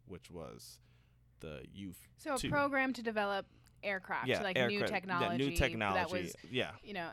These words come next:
Speaker 2: so was this, like, the d-, this is the whole red,
Speaker 1: Yeah.
Speaker 2: you know, what's it, or Cold War
Speaker 1: Yeah,
Speaker 2: fight against
Speaker 1: shortly
Speaker 2: the
Speaker 1: after the Cold
Speaker 2: Russians.
Speaker 1: War. Um,
Speaker 2: After? You said the fifties.
Speaker 1: Oh, it is during the Cold War. Sorry.
Speaker 2: No, you're
Speaker 1: I was
Speaker 2: fine.
Speaker 1: thinking World War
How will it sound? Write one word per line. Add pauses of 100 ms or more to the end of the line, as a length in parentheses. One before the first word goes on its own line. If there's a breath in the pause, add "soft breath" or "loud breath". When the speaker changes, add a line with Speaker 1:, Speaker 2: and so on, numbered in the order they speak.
Speaker 2:
so
was
this,
like,
the
d-,
this
is
the
whole
red,
Speaker 1:
Yeah.
Speaker 2:
you
know,
what's
it,
or
Cold
War (440)
Speaker 1:
Yeah,
Speaker 2:
fight
against
Speaker 1:
shortly
Speaker 2:
the
Speaker 1:
after
the (100)
Cold
Speaker 2:
Russians.
Speaker 1:
War. (220)
Um,
Speaker 2:
After? (220)
You
said
the
fifties. (340)
Speaker 1:
Oh,
it
is
during
the
Cold
War.
Sorry. (260)
Speaker 2:
No,
you're
Speaker 1:
I
was
Speaker 2:
fine.
Speaker 1:
thinking
World
War